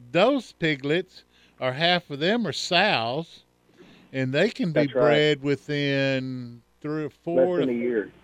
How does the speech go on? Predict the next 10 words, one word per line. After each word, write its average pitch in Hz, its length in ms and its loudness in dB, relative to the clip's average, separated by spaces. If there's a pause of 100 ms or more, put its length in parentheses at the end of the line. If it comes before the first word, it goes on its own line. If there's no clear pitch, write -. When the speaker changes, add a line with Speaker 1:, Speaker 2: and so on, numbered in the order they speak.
(500)
Speaker 1:
Well, 151 160 -4
Speaker 2:
Four 135 100 0
Speaker 1:
within 127 200 0
a 131 60 0
year. 135 140 -2
Speaker 2:
months, 175 160 -10
yeah. 120 200 -2 (200)
Speaker 1:
Yeah. 135 220 -12 (360)
Speaker 2:
Yep. 123 280 6 (420)
Speaker 1:
So, 127 540 0